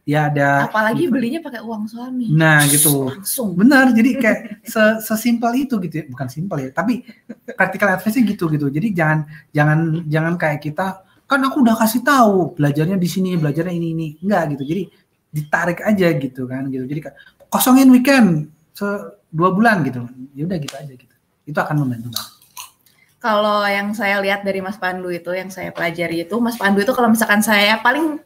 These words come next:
Speaker 2: gini, saya cuma tinggal tanya, "Mas, tanggal segini kamu ada acara apa-apa dan sebagainya?" Kemudian, "Oke,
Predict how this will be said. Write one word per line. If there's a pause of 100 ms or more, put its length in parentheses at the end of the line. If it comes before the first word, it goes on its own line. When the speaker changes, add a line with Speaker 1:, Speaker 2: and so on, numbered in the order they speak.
(260)
Speaker 2:
gini, (480)
saya
cuma
tinggal
tanya, (260)
"Mas,
tanggal
segini
kamu
ada
acara
apa-apa
dan
sebagainya?"
Kemudian,
"Oke,